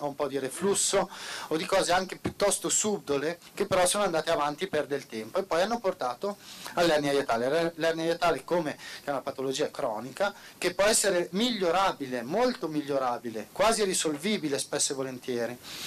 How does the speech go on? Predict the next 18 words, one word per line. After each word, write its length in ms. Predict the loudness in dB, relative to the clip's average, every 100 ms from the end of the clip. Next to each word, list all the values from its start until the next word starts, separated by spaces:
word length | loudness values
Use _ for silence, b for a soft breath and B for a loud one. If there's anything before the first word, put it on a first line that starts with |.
| B B B
utilizzando 600 | -4 -2 -4 0 0 2
gli 80 | 0
alimenti, 600 | -2 -2 -4 -2 -2 -2
gli 80 | -2
alimenti 380 | -2 -2 -4 -4
giusti, 280 | -4 -2 -2
gli 40 |
alimenti 340 | -2 -2 -6 -4
corretti. 560 | -2 -2 -2 -6 -18 B B B B B B B B -14 -14 -12 -4
Ad 140 | -2 0
esempio, 300 | 0 -2 -2
stama-, 320 | 2 2 2
facciamo 500 | -2 0 2 4 4
un 140 | 2 0
esempio 640 | 0 -2 -2 0 0 -2 -12 -20 -20 -20 -20 -14 -4
molto, 920 | 0 2 2 2 4 4 4 0 -4
molto 340 | -2 -4 -2 -4
chiaro. 520 | 0 0 0 -2